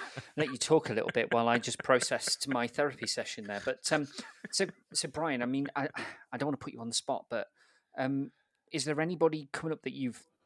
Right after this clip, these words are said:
Speaker 2: that you were interviewing soon that you're really excited about, or maybe that you could give us a scoop over who you're gonna be speaking to, or is that, is that super secret?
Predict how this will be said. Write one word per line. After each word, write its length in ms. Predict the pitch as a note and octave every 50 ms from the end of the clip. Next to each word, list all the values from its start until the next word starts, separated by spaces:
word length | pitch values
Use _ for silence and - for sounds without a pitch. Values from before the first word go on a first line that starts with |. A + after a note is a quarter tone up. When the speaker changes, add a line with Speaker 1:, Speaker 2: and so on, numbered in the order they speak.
| _ -
Speaker 2:
that 100 | C#3+ C3+
you 160 | C3 B2+ C3
were 100 | B2+ C3
interviewing 600 | B2 - C3 B2 A#2+ - - C#3 C3 A#2+ A#2+ A#2
soon 360 | A2 - - - C#3 B2+ A2+ G#2
that 120 | - -
you're 140 | A#2 A2+ G#2+
really 300 | G#2 A2+ A2+ A2+ A2 A2
excited 300 | A2+ - - - A#2 A2+
about, 200 | A2 A2 A2 -
or 60 | A#2+
maybe 260 | A#2 B2 B2 A#2+ G#2+ A2+
that 100 | A#2 A#2
you 140 | A#2+ A2+
could 160 | - - A#2+ -
give 120 | A#2 A2+
us 100 | G#2+ G#2+
a 40 | A2
scoop 380 | - - - - C3 A#2+ - -
over 200 | A#2 A2 - G#2+
who 100 | G#2 A#2
you're 80 | A#2 G#2
gonna 140 | - A#2 A2+
be 80 | A2 A2
speaking 360 | - - C3 A#2+ - C3 C3
to, 140 | - - C#3+
or 120 | C3+ A#2+
is 120 | A#2 G#2 -
that, 120 | A#2 - -
is 80 | - -
that 200 | A#2 G#2 - -
super 300 | - - B2+ - - -
secret? 460 | - - A#2 - - - D#2 D#2+